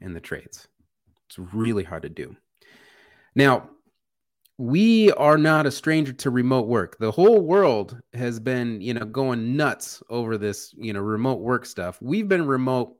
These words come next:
forever. Uh, <laughs> you send your guys out into the, into the field. Um, they're working all over the town. And, and the question is,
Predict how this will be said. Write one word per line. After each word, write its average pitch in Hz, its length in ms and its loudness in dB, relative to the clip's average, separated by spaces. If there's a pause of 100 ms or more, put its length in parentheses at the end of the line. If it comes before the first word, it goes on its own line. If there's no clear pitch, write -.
forever. 110 600 -4 (600)
Uh, 98 280 -2
<laughs> - 20 -12
you 120 360 -4
send 147 460 -8
your 135 100 -8
guys 139 340 -2
out 123 180 -2
into 113 140 -10
the, 110 240 -6
into 113 260 -10
the 98 100 -12
field. 170 540 -4 (400)
Um, 107 240 -6
they're 104 120 -4
working 139 340 -4
all 127 220 -4
over 117 220 -6
the 98 160 -10
town. 147 540 -8 (420)
And, 110 340 -8
and 110 220 -12
the 104 60 -10
question 156 680 -8
is, 80 460 -14